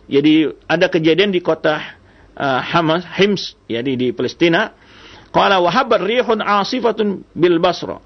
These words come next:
Jadi, uh, datang angin yang sangat kencang di Basra. Faqtala'at syai'an katsiran, ya. Ah, afwan. Ini angin, apa namanya tadi?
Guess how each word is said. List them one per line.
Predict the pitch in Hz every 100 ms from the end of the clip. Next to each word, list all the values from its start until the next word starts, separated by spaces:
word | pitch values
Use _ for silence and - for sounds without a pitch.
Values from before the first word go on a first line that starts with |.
| _ 127
Jadi, | 123 127 123 110 - _ _ _ - - _ - -
uh, | - 131 135 135 135 131 - - _ _ _
datang | - 190 202 262 -
angin | 247 254 277 240
yang | 214 208
sangat | 208 220 226 -
kencang | 240 226 254 214 170
di | 202
Basra. | 190 185 156 113 - _ _ _ _ _ _ _ _
Faqtala'at | - 165 - 285 285 196 165
syai'an | 226 240 - 226
katsiran, | 214 202 196 247 262 240 240 -
ya. | - 151 190 233 - _ _ _ _ - _ _ _ _ -
Ah, | 139 165 175 170 143 107 _ _ _ _ _ _
afwan. | 165 170 127 120 -
Ini | _ 160 180 233 277 - _ 175
angin, | 202 208 214 208
apa | 185 226
namanya | 220 190 180 180
tadi? | 196